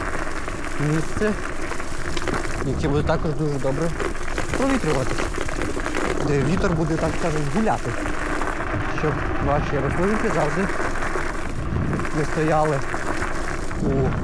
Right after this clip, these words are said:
повній вологості, тому що коли інші рослинки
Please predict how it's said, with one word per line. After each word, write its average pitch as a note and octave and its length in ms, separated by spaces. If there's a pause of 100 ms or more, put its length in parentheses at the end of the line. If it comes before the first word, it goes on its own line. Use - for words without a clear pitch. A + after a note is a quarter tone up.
(1900)
повній D3+ 300
вологості, E3 640
тому C#3 220
що - 180
коли C#3 200 (1200)
інші D#3 280
рослинки D#3 520